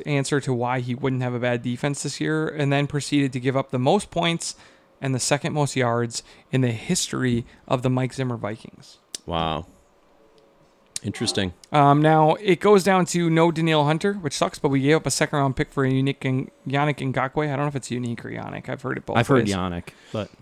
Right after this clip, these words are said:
Speaker 1: But Yannick Ngakoue, second-round pick, he did literally nothing. Um, the D-line was atrocious. Um, I thought Eric Kendricks played really well, um, but the safeties and D-backs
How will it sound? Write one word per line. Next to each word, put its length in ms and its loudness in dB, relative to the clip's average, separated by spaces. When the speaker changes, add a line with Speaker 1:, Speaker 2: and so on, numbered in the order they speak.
Speaker 1:
But 80 0
Yannick 220 4
Ngakoue, 680 4
second-round 340 0
pick, 280 -4
he 160 -2
did 160 -4
literally 360 0
nothing. 560 -2
Um, 260 0
the 240 -2
D-line 560 2
was 260 -4
atrocious. 880 0
Um, 580 -2
I 120 -2
thought 200 -2
Eric 200 -4
Kendricks 360 0
played 180 4
really 160 6
well, 400 4
um, 480 -2
but 300 -2
the 80 -6
safeties 560 0
and 80 0
D-backs 640 0